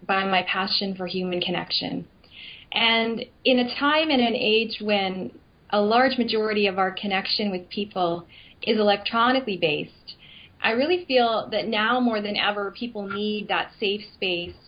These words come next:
to come together, to physically be together, and allow feelings to just flow freely and connect with each other in a deeply meaningful way.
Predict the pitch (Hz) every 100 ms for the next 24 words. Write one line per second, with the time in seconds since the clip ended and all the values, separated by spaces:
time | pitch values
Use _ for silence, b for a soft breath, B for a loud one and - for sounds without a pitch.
0 | - - 208 202 202 185 180 180 180 180
1 | 185 - 240 254 247 202 180 170 165 170
2 | 160 160 156 156 B B B B B -
3 | 208 208 214 208 - _ _ _ _ _
4 | _ _ _ _ - 240 240 240 254 254
5 | 240 233 240 - - 202 208 - - 214
6 | 208 208 208 196 180 175 180 180 180 180
7 | - - 214 233 247 214 214 - 196 190
8 | 190 180 175 - 190 175 180 180 - 170
9 | 165 160 _ 185 185 180 175 180 165 131
10 | - -